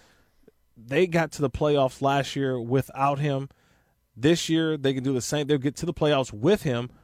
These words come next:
but it was because of the defense. It was because of the wide receivers, the offensive line. To me, he just has to be just better than Jared Goff. And I don't think that that's at an M V P level. It's just better than what Jared Goff has been able to do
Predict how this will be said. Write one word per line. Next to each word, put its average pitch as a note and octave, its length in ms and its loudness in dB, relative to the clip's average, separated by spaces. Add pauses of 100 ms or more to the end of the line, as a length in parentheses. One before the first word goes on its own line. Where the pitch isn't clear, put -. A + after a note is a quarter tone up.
(520)
but F3 120 6
it F#3 60 2
was E3 120 0
because E3+ 260 0
of E3 80 -2
the D3 80 0
defense. B2+ 480 -2
It B2+ 40 -6
was C#3 120 -2
because C#3+ 300 -2
of C#3+ 60 -6
the C#3+ 60 -2
wide C3+ 240 2
receivers, A#2+ 480 -4
the A#2+ 120 0
offensive C3 520 -2
line. A#2+ 280 -4 (500)
To D3 100 -2
me, E3 220 0
he E3 140 -2
just D#3 200 -6
has D3 240 0
to C3+ 100 -2
be B2+ 440 0 (500)
just A3+ 320 -6
better F#3 320 2
than C3+ 140 -4
Jared B2+ 380 -4
Goff. G#2 380 -2 (160)
And C3 200 -8
I D#3+ 160 0
don't E3 180 0
think D3+ 200 -2
that A#2+ 80 -4
that's C3+ 180 -2
at C3 120 2
an G#2 120 -4
M C3 160 -2
V A#2 120 0
P A2 200 -10
level. E3+ 360 2
It's D3 100 -6
just C#3+ 220 -4
better C#3+ 200 2
than B2+ 180 -4
what B2+ 160 -4
Jared A#2+ 260 -2
Goff B2 200 2
has A2+ 100 -8
been A#2 140 -2
able A2 160 -2
to G2+ 60 -6
do G#2 220 -6